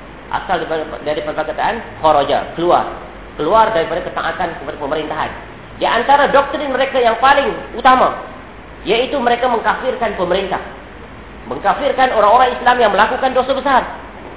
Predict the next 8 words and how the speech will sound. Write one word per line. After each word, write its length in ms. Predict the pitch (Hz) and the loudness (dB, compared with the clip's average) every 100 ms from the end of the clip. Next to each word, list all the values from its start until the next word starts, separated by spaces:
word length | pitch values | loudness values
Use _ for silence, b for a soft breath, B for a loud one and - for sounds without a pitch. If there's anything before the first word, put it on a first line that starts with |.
| - - - - - | -18 -18 -18 -18 -8
Dengan 240 | 139 233 233 | 2 2 4
bersemboyankan, 680 | 220 185 214 269 262 269 269 - - - | 0 0 2 2 4 4 2 -2 -10 -8
"Inil 240 | 185 202 185 | -2 0 2
hukmu 480 | 294 254 262 254 | 0 2 0 0
illallah." 720 | 254 208 180 165 170 - - - - - | 0 2 4 6 4 4 -6 -12 -16 -6
Ya, 400 | 214 240 - - - | -4 -4 -6 -10 -6
hukum 320 | 285 269 269 | -2 -2 -2
itu 160 | 269 | -4